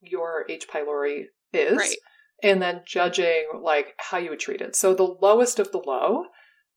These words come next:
Speaker 1: would be if all the testing has come back negative, the G I map has come back negative, but you just think you have it, right? So, like, that,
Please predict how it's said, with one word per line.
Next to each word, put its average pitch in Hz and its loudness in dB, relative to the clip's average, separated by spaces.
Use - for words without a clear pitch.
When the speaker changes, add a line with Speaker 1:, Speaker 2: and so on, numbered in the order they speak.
Speaker 1:
would 185 6
be 175 -2
if 180 -2
all 190 8
the 226 0
testing 208 0
has 185 -10
come 165 -8
back - -2
negative, 220 4
the - 0
G 160 -8
I 139 -2
map 190 -2
has 190 -6
come 175 -2
back 170 0
negative, 165 0
but 156 0
you 202 -10
just 175 -2
think 165 -4
you 139 -8
have - -4
it, - -16
right? 160 2
So, 180 2
like, 151 0
that, 185 2